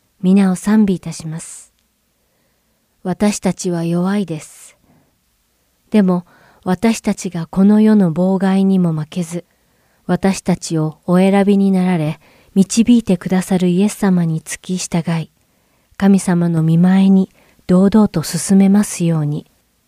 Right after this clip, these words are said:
どうか私たちの信仰を強め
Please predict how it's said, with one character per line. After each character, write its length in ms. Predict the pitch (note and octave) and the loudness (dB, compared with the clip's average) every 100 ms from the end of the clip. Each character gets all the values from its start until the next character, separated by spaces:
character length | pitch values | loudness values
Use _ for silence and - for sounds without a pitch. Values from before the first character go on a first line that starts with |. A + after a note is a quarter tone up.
| _ | _
ど 160 | G#3 F#3+ | 0 0
う 20 | |
か 160 | - D#3+ | 0 -4
私 340 | E3+ G3 G3+ | -2 -2 -4
た 160 | - F#3+ | -4 -4
ち 160 | - | -2
の 100 | E3+ | -4
信 300 | D#3+ G3 F#3+ | -2 0 0
仰 200 | - G3 | 0 -4
を 80 | F#3+ | -4
強 380 | - - G3 F#3+ | -6 0 2 2
め 220 | D#3+ D#3 | 0 -4